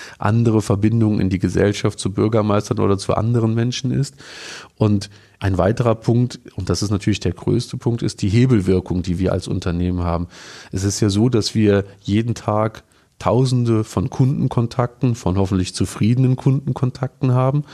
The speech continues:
Und, äh, so ist es, dass wir dann in unseren Filialen oder auch in anderen medialen Kanälen, Social Media beispielsweise,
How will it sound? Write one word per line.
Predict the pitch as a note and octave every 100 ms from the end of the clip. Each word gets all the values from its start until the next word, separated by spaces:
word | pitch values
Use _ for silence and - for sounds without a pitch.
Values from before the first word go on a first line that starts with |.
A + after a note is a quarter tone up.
| - - - -
Und, | - G2 F#2 -
äh, | G2
so | G2+ A#2
ist | B2
es, | B2
dass | - G#2+ -
wir |
dann | G#2 G2+
in | F#2+
unseren | G#2 G#2 G2 F#2+
Filialen | - F#2 F#2+ F#2+ G#2 A#2+
oder | - A2+ G#2+ -
auch | G2 G2+
in |
anderen | - A2 A#2+ G#2+ G2
medialen | G2 G2 G2+ G2 G2 F#2+
Kanälen, | - F#2+ G2 G2+ G2 G#2
Social | - G2+ - G2
Media | G#2+ B2 G2+
beispielsweise, | G#2 G2+ - F#2+ - F#2+ G2 A#2+